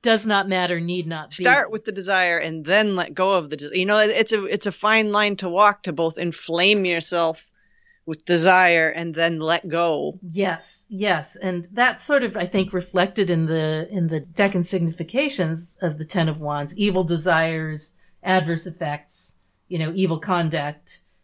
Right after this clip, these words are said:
Speaker 1: obstinacy, and contention. So it's like, you know, taking things further than they really need to be taken.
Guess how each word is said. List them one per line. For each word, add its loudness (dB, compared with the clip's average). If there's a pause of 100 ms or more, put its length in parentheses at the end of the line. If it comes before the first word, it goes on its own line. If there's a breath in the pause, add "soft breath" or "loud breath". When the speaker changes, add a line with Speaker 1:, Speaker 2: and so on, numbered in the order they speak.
(120)
Speaker 1:
obstinacy, 0 (100)
and -8
contention. -2
So 0
it's -2
like, -4
you 0
know, 0
taking 2 (140)
things 2
further 2
than -4
they -4
really -4
need -6
to -4
be -10
taken. -6